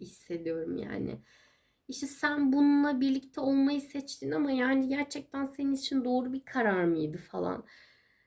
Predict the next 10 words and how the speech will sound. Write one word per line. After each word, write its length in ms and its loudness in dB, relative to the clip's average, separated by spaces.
Ya 120 -2
da 40 0
işte 180 0
s-, 260 -2
birlikte 540 4
olduğunuz 500 6
bir 100 -2
ilişkiniz 640 -4
var 440 -10
diyelim. 460 -6